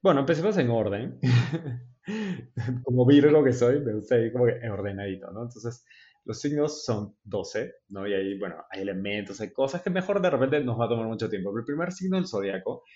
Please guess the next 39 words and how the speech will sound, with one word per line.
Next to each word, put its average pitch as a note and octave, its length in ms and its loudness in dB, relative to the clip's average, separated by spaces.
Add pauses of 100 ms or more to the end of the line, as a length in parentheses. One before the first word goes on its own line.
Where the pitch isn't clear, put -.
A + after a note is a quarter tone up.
(240)
es - 460 -2
Aries, G#2 500 0
que G2+ 100 -8
es F#2 80 -6
el F#2+ 100 -4
signo F#2+ 600 -8
de F#2+ 140 -10
la E2 80 -12
fuerza, G2 680 -2
de F2+ 100 -2
la F2 80 -4
independencia, F#2+ 1040 -6
del F#2 140 -6
empoderamiento, F#2 760 -10
de F#2+ 100 -6
la F2+ 80 -8
identidad. F2 880 -8
Por G2+ 140 -8
eso B2+ 260 -6 (320)
las A2 120 -6
personas B2+ 300 -8
cuando G#2+ 140 -10
son G#2+ 180 -8
en G#2+ 80 -6
Aries G#2+ 380 -2
es G#2 80 -2
como A2 140 -4
que, C2 100 -4 (100)
obvio, A2+ 340 0
sí, A2+ 400 0
soy G#2 360 -4
Aries, G2 500 -2
¿no? G2 160 -10
Tiene G#2 180 -8
una F2+ 80 -8
cosa F#2+ 240 -12
ya F#2+ 240 -4
ahorita, F2 600 -6
pero A2 140 -4